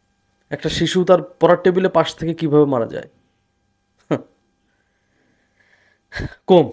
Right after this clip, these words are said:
কেবল শুরু হয়েছে, কান্না তো কেবল শুরু করছিস। কান্না করছিস কি জন্য তো বুঝি, যে কয়দিন হলো তুই আলো বাতাস দেখিস না, এই কয়দিনে ক্লান্ত হয়ে গেলি? হ্যাঁ, কত মানুষকে রাখছিল ওইখানে?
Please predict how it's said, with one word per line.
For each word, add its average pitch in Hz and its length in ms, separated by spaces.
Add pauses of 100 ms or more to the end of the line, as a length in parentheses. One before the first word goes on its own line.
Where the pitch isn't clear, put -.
(160)
কেবল 156 200
শুরু 180 280
হয়েছে, 147 240
কান্না 160 260
তো 165 100
কেবল 175 220
শুরু 160 240
করছিস। - 580 (1160)
কান্না 180 220
করছিস 196 300
কি 208 100
জন্য 196 140
তো 202 80
বুঝি, 165 420 (340)
যে 135 160
কয়দিন 170 340
হলো 156 180
তুই 160 120
আলো 156 140
বাতাস 147 300
দেখিস 123 380
না, - 120 (520)
এই 147 80
কয়দিনে 175 340
ক্লান্ত 180 300
হয়ে 180 140
গেলি? 170 240 (920)
হ্যাঁ, 190 160 (960)
কত 151 200
মানুষকে 165 440
রাখছিল 135 340
ওইখানে? 117 360